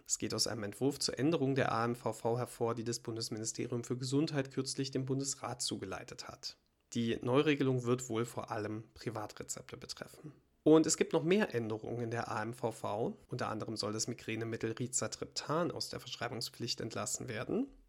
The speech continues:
Rezeptfrei erhältlich sein soll es zur akuten Behandlung der Kopfschmerzphase bei Migräneanfällen mit und ohne Aura nach ärztlicher Erstdiagnose einer Migräne,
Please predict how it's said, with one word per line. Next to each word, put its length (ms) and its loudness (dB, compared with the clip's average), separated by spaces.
Rezeptfrei 540 4
erhältlich 520 0
sein 320 4
soll 220 2
es 160 -2
zur 180 0
akuten 460 -2
Behandlung 440 0
der 100 0
Kopfschmerzphase 1040 0
bei 140 -2
Migräneanfällen 1000 -2
mit 180 0
und 300 -4
ohne 300 -4
Aura 420 2
nach 160 4
ärztlicher 640 -2
Erstdiagnose 800 0
einer 220 -2
Migräne, 640 0